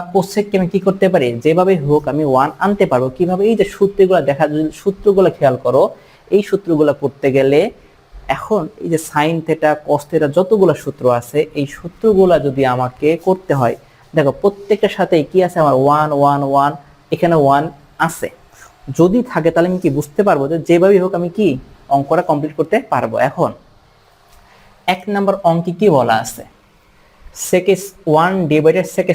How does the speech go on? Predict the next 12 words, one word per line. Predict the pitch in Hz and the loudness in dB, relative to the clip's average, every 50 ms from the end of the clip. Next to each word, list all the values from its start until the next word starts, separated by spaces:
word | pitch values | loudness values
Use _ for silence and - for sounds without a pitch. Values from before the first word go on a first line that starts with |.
| - - | -4 -4
square | - 139 123 113 113 - | -2 0 0 0 -2 -6
theta। | 127 120 - 135 151 208 233 - - _ _ _ _ _ - | -12 -6 -4 -2 -2 -2 -4 -10 -20 _ _ _ _ _ 0
তো | 127 123 123 117 139 | 2 2 2 4 4
যাই | 147 175 165 | 2 2 2
হোক, | 147 147 151 - 135 | 2 0 -2 -2 -4
এই | 131 131 - | -4 -4 -4
ছয় | - 160 160 180 190 196 202 | -4 -2 -2 -2 -2 -4 -4
নম্বর | 202 202 196 196 196 - 143 | -4 -2 -2 -4 -2 -2 -4
অঙ্ক | 143 151 - 165 - | -4 -4 -4 -6 -2
করার | - 147 143 - - 123 120 | -2 -2 -2 -2 -2 -4 -4
আগে | 117 - 110 110 123 139 - 139 | -4 -2 0 0 0 0 -2 -2
আমি | 139 147 | 0 0